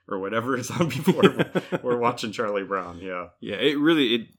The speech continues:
Speaker 2: it was just, it was a mood setter for, for Halloween, especially as a kid. Like,
Speaker 1: Yeah.
Speaker 2: all right, it, it's Halloween, is, it's right around the corner now.
Speaker 1: Yeah.
Speaker 2: It's like, I better have my costume ready.
Speaker 1: Right.
Speaker 2: I've gotta get limbered up for some, uh, from candy hauling. And,
Speaker 1: Sure.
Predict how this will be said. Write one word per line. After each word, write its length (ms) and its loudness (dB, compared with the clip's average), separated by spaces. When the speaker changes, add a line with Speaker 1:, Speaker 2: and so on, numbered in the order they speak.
Speaker 2:
it 120 -2
was 220 -2
just, 280 -6
it 200 -6
was 140 -4
a 80 0
mood 260 0
setter 260 -6
for, 280 -8
for 180 -10
Halloween, 460 -10
especially 340 -10
as 80 -12
a 60 -16
kid. 340 -8
Like, 160 -12
Speaker 1:
Yeah. 120 -2
Speaker 2:
all 80 -4
right, 160 -10
it, 200 -8
it's 220 -12
Halloween, 420 -2
is, 160 -12
it's 220 -12
right 240 -8
around 160 -8
the 80 -14
corner 320 -14
now. 100 -10
Speaker 1:
Yeah. 140 -6
Speaker 2:
It's 160 -14
like, 140 -10
I 80 -6
better 220 -6
have 80 -8
my 100 -10
costume 500 -8
ready. 360 -8
Speaker 1:
Right. 240 -6
Speaker 2:
I've 140 -8
gotta 400 -8
get 140 -2
limbered 320 0
up 140 -4
for 120 -12
some, 320 -8
uh, 300 -10
from 280 -18
candy 320 -4
hauling. 360 -4
And, 100 -4
Speaker 1:
Sure. 340 -2